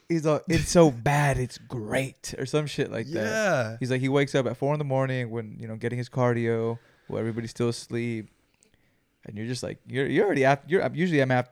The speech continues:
Speaker 1: done after work and I'm doing it later in the evening when I'm working out, but I'm like, "Yeah, fuck yeah, fuck everybody else. They ain't doing shit. <laughs>
Speaker 2: For
Speaker 1: Everybody's working
Speaker 2: real,
Speaker 1: out next to
Speaker 2: bro.
Speaker 1: me." <laughs>
Speaker 2: It's
Speaker 1: But you
Speaker 2: like,
Speaker 1: know what I
Speaker 2: "I'ma
Speaker 1: mean?
Speaker 2: outwork 'em all, dude."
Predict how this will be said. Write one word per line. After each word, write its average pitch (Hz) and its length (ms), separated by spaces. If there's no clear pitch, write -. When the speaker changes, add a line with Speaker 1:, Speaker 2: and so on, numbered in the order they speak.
Speaker 1:
done 127 240
after 123 240
work 120 380
and 110 80
I'm 107 80
doing 117 220
it 104 120
later 113 300
in 110 100
the 110 60
evening 113 240
when 117 100
I'm 113 80
working 113 260
out, 113 180
but 110 80
I'm 107 60
like, - 200
"Yeah, - 80
fuck - 140
yeah, - 180
fuck - 220
everybody - 380
else. - 180
They - 120
ain't 127 100
doing 113 140
shit. - 400
<laughs> - 80
Speaker 2:
For 151 100
Speaker 1:
Everybody's 143 260
working 180 220
Speaker 2:
real, 156 100
Speaker 1:
out 143 60
next 151 200
to 170 80
Speaker 2:
bro. 165 120
Speaker 1:
me." 185 100
<laughs> - 40
Speaker 2:
It's - 360
Speaker 1:
But 135 80
you - 80
Speaker 2:
like, 156 80
Speaker 1:
know 165 100
what 156 80
I 160 40
Speaker 2:
"I'ma 170 120
Speaker 1:
mean? 151 100
Speaker 2:
outwork 156 280
'em 147 120
all, 143 300
dude." 151 420